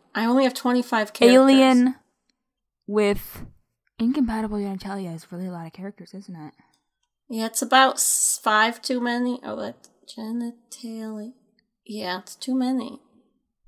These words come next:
Speaker 2: Incompat genitalia.
Speaker 1: Alien? I'll take out the slash with incompatible, <laughs> incompat
Speaker 2: Yeah, take out the slash.
Speaker 1: genital.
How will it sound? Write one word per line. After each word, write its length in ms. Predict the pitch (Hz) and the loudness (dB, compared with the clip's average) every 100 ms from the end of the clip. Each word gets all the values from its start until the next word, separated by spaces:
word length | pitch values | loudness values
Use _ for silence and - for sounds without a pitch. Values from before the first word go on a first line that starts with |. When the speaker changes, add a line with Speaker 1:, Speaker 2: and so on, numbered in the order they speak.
| _ 208 | _ -6
Speaker 2:
Incompat 960 | 208 220 220 214 196 190 190 165 - - - | -4 -6 -6 -6 -6 -6 -2 0 0 -6 -18
genitalia. 840 | 185 175 160 175 190 160 139 - - _ _ _ _ _ _ _ _ - | -12 -10 -12 -14 -14 -14 -14 -18 -20 _ _ _ _ _ _ _ _ -16
Speaker 1:
Alien? 680 | 214 220 240 254 277 302 294 _ _ _ - | -12 -6 -2 0 0 0 -4 _ _ _ -14
I'll 160 | 208 | -12
take 260 | - 214 - | -10 -10 -10
out 140 | - | -10
the 80 | 190 | -6
slash 500 | - 190 - - - | -6 -6 -8 -12 -12
with 260 | 220 196 - | -12 -12 -14
incompatible, 920 | - 214 233 254 - 240 226 233 240 - | -14 -12 -10 -10 -4 -2 -2 0 -2 0
<laughs> 40 | |
incompat 480 | 202 220 285 294 294 | -2 0 4 4 4
Speaker 2:
Yeah, 220 | 285 208 208 | 4 4 4
take 140 | 190 | 0
out 120 | 170 | -4
the 60 | - | 0
slash. 140 | 214 | 4
Speaker 1:
genital. 440 | 214 190 - - | 4 4 0 -10